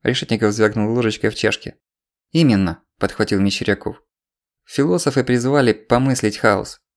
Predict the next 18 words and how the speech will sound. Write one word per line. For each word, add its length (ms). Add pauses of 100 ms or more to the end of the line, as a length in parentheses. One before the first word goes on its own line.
(240)
Звучит 320
красиво, 440
но 240
как?» 440 (540)
За 140
дело 220
взялись 280
психологи 560
и 140
антропологи. 840 (260)
Оказалось, 380
что 140
шаманство 520
обладает 340
уникальными 520
методиками 600
изменения 540
сознания. 520